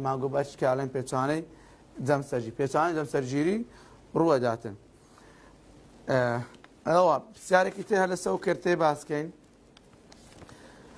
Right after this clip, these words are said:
نووسا بەرجی مالینی دەوری هەموو دەمارەخانەکی داوە. پرسیاری سێیەم، نووسایە بەرگی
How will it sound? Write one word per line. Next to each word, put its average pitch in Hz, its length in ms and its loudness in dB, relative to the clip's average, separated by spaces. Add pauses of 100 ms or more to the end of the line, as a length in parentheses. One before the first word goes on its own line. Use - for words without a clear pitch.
(240)
نووسا 139 260 4 (180)
بەرجی 175 300 -2 (100)
مالینی 170 340 0
دەوری 180 260 4
هەموو 190 180 0
دەمارەخانەکی 143 720 0
داوە. 107 240 0 (420)
پرسیاری 160 440 2 (140)
سێیەم، 156 400 2 (760)
نووسایە 151 560 2 (1600)
بەرگی 165 340 2